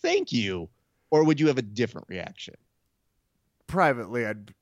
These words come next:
Speaker 2: I'd be concerned about what you did to get this Rolex. I'd really wanna know about the <laughs> source of
Speaker 1: <laughs>
Speaker 2: where the Rolex came from.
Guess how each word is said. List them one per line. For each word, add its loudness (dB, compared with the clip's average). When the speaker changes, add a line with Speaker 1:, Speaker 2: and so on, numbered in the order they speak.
Speaker 2:
I'd -6
be -8
concerned -6
about -8
what -14
you -14
did -12
to -14
get -14
this -16
Rolex. -18
I'd -14
really -4
wanna -6
know -2
about -2
the -4
<laughs> 2
source 2
of -14
Speaker 1:
<laughs> -8
Speaker 2:
where -2
the -6
Rolex -8
came -12
from. -10